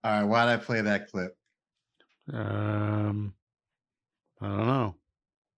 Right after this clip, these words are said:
Speaker 1: Eighty per, eighty-two percent of Berlin's voters refused to support the twenty twenty-three climate neutrality referendum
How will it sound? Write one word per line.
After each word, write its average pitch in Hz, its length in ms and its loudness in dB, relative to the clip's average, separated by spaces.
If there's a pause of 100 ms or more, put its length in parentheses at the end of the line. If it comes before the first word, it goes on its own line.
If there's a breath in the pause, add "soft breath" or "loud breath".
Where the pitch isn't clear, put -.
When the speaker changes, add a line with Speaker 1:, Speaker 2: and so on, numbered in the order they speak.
(440)
Speaker 1:
Eighty 202 420 8
per, 185 280 0
eighty-two 196 580 4
percent 165 500 2
of 117 160 2
Berlin's 127 440 4
voters 113 420 2
refused 156 800 2
to 143 100 -6
support 110 720 2 (1200)
the 110 160 2
twenty 175 460 2
twenty-three 131 1000 0 (360 soft breath)
climate 156 640 2
neutrality 123 880 2
referendum 82 880 -4